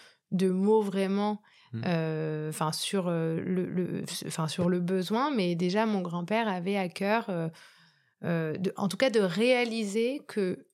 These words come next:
Speaker 1: de par le travail, euh, on,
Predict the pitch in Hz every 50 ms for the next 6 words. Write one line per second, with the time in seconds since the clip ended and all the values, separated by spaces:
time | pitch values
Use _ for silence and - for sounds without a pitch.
0 | _ _ _ _ _ _ _ - 190 226 247 208 262 269 254 226 233 214 202 196
1 | 185 - - - - 190 180 180 185 185 196 196 196 196 202 190 180 170 165 165
2 | 160 160 160 - - - - _ _ _ _ _ _ _ - 226 220 202